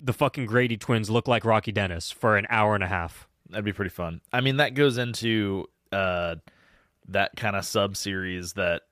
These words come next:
Speaker 2: I would love to do at some point, whether it's a Patreon or something, of just, like, like, just, just purposefully roasting great,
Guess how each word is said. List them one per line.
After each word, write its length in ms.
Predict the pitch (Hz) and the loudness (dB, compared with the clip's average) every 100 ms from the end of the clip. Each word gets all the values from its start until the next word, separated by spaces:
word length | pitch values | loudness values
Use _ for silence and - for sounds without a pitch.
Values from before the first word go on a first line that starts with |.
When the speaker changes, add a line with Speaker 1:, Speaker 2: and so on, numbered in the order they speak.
| _ | _
Speaker 2:
I 100 | 98 | -2
would 160 | 98 92 | -2 -2
love 300 | 92 95 92 | -2 -2 -2
to 80 | 92 | -4
do 140 | 95 | -6
at 80 | - | -6
some 220 | - 95 | -6 -6
point, 260 | 98 98 90 | -4 -6 -4
whether 240 | 95 95 | -4 -4
it's 120 | 87 | -4
a 60 | 90 | -8
Patreon 600 | - 101 - 107 98 95 | -4 -6 -4 -4 -4 -4
or 60 | 90 | -6
something, 380 | 104 95 95 | -6 -6 -8
of 120 | 90 85 | -8 -8
just, 240 | 92 - | -8 -6
like, 300 | 92 87 - _ _ _ _ _ _ _ | -6 -6 -10 _ _ _ _ _ _ _
like, 200 | 101 101 | -4 -2
just, 340 | 92 110 - - | 0 -2 -2 -10
just 240 | 107 - _ _ | -10 -10 _ _
purposefully 680 | 127 120 120 - 110 101 92 | 0 2 0 0 -2 -2 -2
roasting 800 | 90 90 87 95 87 85 87 90 _ 110 98 | -4 -4 -6 -6 -8 -8 -14 -16 _ -16 -8
great, 320 | 95 82 | -6 -6